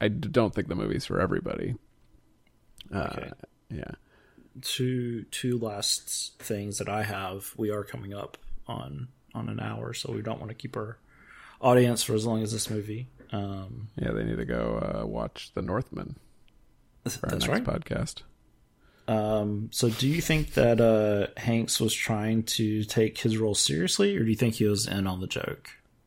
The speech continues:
Speaker 1: Uh, I think he's trying to ham it up.
Speaker 2: Yeah, okay.
Speaker 1: Like, for sure.
Speaker 2: I kinda felt that way.
Speaker 1: Yeah. I don't,
Speaker 2: Um,
Speaker 1: yeah, I don't think that this movie is supposed to be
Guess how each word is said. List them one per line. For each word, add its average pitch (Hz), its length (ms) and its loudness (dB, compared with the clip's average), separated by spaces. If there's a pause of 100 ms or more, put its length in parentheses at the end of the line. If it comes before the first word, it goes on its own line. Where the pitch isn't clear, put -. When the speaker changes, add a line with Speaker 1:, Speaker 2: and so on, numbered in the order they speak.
(1400)
Speaker 1:
Uh, 131 1000 6
I 151 120 6
think 233 140 8
he's 370 140 12
trying 190 180 8
to 98 80 6
ham 113 260 8
it 107 100 6
up. - 320 6 (680)
Speaker 2:
Yeah, 107 300 4 (200)
okay. - 260 2 (380)
Speaker 1:
Like, 120 160 0
for 117 140 4
sure. 160 280 2 (220)
Speaker 2:
I 107 160 0
kinda 107 240 -2
felt - 380 -4 (360)
that - 160 0
way. 120 220 -2 (300)
Speaker 1:
Yeah. 76 280 0 (560)
I 151 80 6
don't, 196 280 4
Speaker 2:
Um, 117 220 8
Speaker 1:
yeah, 113 260 10
I 117 100 4
don't 175 180 4
think 202 160 2
that 175 120 4
this 160 160 0
movie 135 300 8
is 113 80 4
supposed 117 420 0
to 110 80 4
be 107 640 4